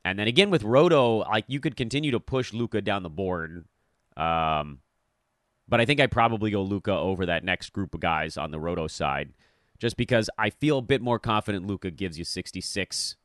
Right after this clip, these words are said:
plus ball games this year, uh, as opposed to someone like Anthony Davis or K D, where you probably feel okay saying they're gonna give you fifty-six games or more, but that's not exactly a, a strong starting point.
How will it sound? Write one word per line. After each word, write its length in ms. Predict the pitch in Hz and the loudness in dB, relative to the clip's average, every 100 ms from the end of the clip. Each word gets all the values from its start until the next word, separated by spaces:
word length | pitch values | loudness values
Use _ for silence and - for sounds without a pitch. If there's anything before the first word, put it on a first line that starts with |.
| _ | _
plus 440 | - 107 101 - - | -4 -2 -2 -4 -4
ball 280 | - 101 107 | 2 2 4
games 320 | 107 107 95 | 0 0 -2
this 240 | 107 - | -4 0
year, 320 | 113 107 104 - _ _ _ _ _ _ - | 0 0 -2 -8 _ _ _ _ _ _ -4
uh, 300 | 85 80 73 113 | -2 0 -2 0
as 160 | 113 | 0
opposed 280 | 107 117 101 | 2 2 0
to 60 | 95 | -4
someone 220 | 104 90 | -6 -4
like 160 | 87 | -2
Anthony 260 | 92 90 85 | -2 -4 -6
Davis 320 | 85 82 85 | -4 -4 -6
or 60 | 80 | -10
K 240 | - 85 | -6 -6
D, 240 | 78 80 76 | -6 -8 -8
where 220 | 71 69 69 _ _ _ | -8 -10 -14 _ _ _
you 60 | _ | _
probably 260 | 127 127 123 | 2 2 2
feel 200 | 120 107 | 0 0
okay 320 | 107 113 107 | 0 0 -2
saying 280 | 92 104 98 | -2 -4 -2
they're 120 | 95 | -4
gonna 140 | 95 87 | -4 -6
give 160 | 85 | -6
you 120 | 73 | -8
fifty-six 640 | - 110 - 82 - 65 - | -4 -4 -4 -8 -8 -12 -12
games 300 | - 65 76 | -10 -10 -10
or 80 | 80 | -10
more, 360 | 73 60 87 - - | -10 -8 -10 -12 -6
but 260 | 78 69 - _ _ _ _ _ _ - | -4 -4 -10 _ _ _ _ _ _ -10
that's 420 | 80 - - - - | -10 -8 -12 -12 -6
not 240 | 92 78 | -4 -4
exactly 460 | 78 82 78 80 67 | -4 -4 -4 -4 -6
a, 100 | 65 _ _ _ | -6 _ _ _
a 100 | 73 | -8
strong 420 | - - 101 85 | -8 -4 -2 -2
starting 420 | - - 73 71 69 | -8 -8 -6 -6 -12
point. 280 | 65 57 | -14 -14